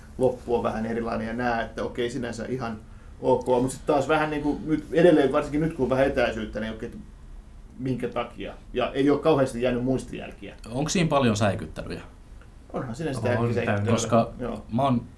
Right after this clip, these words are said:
Speaker 2: ö, kirjaston varauslistalla siinä siellä seitsemäntoista. Mä olen nyt pari kuukautta odottanut jo sitä neljä K-kiekkoa sieltä, niin ko-, kohta mä sin-, sitten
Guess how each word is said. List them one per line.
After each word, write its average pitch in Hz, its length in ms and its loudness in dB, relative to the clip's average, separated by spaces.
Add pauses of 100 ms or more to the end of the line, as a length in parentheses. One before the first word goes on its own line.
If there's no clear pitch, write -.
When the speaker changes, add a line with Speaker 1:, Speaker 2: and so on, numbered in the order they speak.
(160)
Speaker 2:
ö, 113 340 0 (720)
kirjaston 107 500 0
varauslistalla 85 840 0
siinä 78 220 -8
siellä 80 260 -6
seitsemäntoista. 78 840 -8
Mä 80 80 -8
olen 87 140 -10
nyt 87 100 -14 (540)
pari 120 180 4
kuukautta 98 340 2
odottanut 92 420 0
jo 80 60 -10
sitä 92 140 -4
neljä 90 280 -4
K-kiekkoa - 580 -6
sieltä, 80 280 -6
niin 82 180 -8 (560)
ko-, 104 140 4
kohta 113 260 2
mä 113 80 2
sin-, 101 260 -2
sitten 101 420 -6